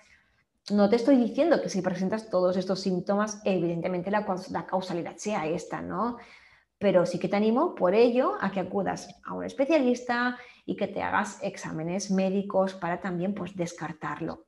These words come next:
¿de acuerdo? De lo anterior, de, pues, eh, se, ¿qué se puede, qué más se puede derivar? Pues niveles de glucosa en sangre muy altos, ¿no? O muy bajos. Si son muy bajos, ¿no? Se da esa hipoglucemia que además, pues, puede empeorar con el ejercicio y esto puede resultar en un daño cerebral irreversible.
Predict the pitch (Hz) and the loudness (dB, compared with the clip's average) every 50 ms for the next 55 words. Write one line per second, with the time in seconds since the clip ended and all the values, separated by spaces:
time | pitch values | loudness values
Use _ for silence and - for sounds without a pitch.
0 | _ - 196 156 - - - 190 185 190 220 294 427 - - - _ _ _ _ | _ -12 -10 -10 -8 -4 -2 0 0 2 0 -2 -2 -4 -8 -16 _ _ _ _
1 | _ _ _ _ _ _ _ _ _ _ _ _ - - - - - - - - | _ _ _ _ _ _ _ _ _ _ _ _ -20 -20 -20 -20 -20 -20 -20 -20
2 | - - - - 190 208 220 214 214 214 208 208 214 214 214 214 214 220 208 202 | -20 -16 -6 0 2 4 6 8 8 6 6 4 2 2 0 0 2 2 4 4
3 | 285 311 285 208 175 175 175 185 180 175 175 175 175 175 170 175 170 170 170 170 | 4 4 4 2 2 0 2 4 4 4 4 4 2 0 -2 -2 -4 -4 -4 -4
4 | 170 170 170 - 165 165 165 - - 185 175 170 170 170 165 - 180 170 - 190 | -4 -4 -4 -4 -4 -4 -4 -4 -2 -2 0 0 -2 -4 -2 -4 -4 -4 -4 -4
5 | - 214 202 220 208 202 226 208 208 214 214 214 202 220 214 214 208 202 214 208 | -4 -2 -2 -2 0 2 2 2 2 0 -2 -2 -2 -2 0 0 0 0 2 2
6 | 233 - 320 285 185 - - - - - - _ - - 185 170 185 180 175 180 | 2 2 2 0 0 -2 -6 -12 -18 -20 -20 _ -6 -4 -2 0 0 0 2 2
7 | 185 180 190 185 190 185 190 - 190 190 196 190 185 - 190 185 185 180 180 170 | 0 0 0 0 0 0 0 0 -2 0 0 -4 -4 -2 -2 -2 0 0 0 0
8 | 170 175 214 233 254 262 254 - 233 226 254 277 269 214 196 202 - - - - | 0 2 4 4 4 4 2 2 2 2 2 0 -2 -2 -2 -2 -2 -2 0 0
9 | 190 175 180 185 185 165 170 165 165 165 - - 254 254 247 247 - - - - | 0 2 2 2 2 2 2 2 2 0 0 -2 0 0 0 -2 -6 -14 -18 -20
10 | - - - - _ _ _ _ _ - - 202 202 208 202 202 202 202 202 226 | -20 -20 -20 -20 _ _ _ _ _ -4 -2 0 2 4 4 6 6 6 6 6
11 | 233 240 240 269 269 262 220 208 233 233 226 214 185 175 170 180 - 202 190 190 | 6 6 6 4 4 4 2 0 -2 -2 0 0 0 2 2 0 2 2 2 2
12 | 190 190 190 185 196 196 190 190 196 190 190 196 214 226 226 226 214 185 170 170 | 2 0 0 2 2 2 2 2 0 0 0 2 2 0 0 0 0 0 0 -2
13 | 190 - - 233 214 226 - - 180 165 160 170 175 170 165 - - 185 175 175 | -4 -4 -4 -6 -6 -6 -4 -4 -4 0 0 2 2 2 2 0 0 -2 -2 0
14 | 185 185 185 196 196 196 214 220 214 190 170 165 165 - 170 156 - - - 302 | 0 2 2 2 2 0 0 0 2 2 2 0 0 -2 -6 -6 -4 -2 0 0
15 | 302 302 - - - 180 175 165 170 170 170 - - 196 - 185 180 185 180 180 | 0 0 0 -4 -4 -2 -2 0 -2 -2 -4 -4 -6 -6 -4 0 2 2 2 2
16 | 185 180 185 175 - 180 202 196 180 170 165 - 165 165 175 180 180 180 185 185 | 0 -6 -6 -4 -4 -2 0 0 0 0 -2 -2 -4 -4 -4 -4 -4 -4 -2 -2
17 | 170 165 156 - 165 190 196 185 - 175 165 165 151 156 - - 165 175 175 165 | -2 -2 -2 -2 0 0 0 0 0 -2 -6 -6 -8 -10 -12 -8 -6 -6 -4 -4
18 | 160 156 135 - - | -4 -4 -6 -6 -10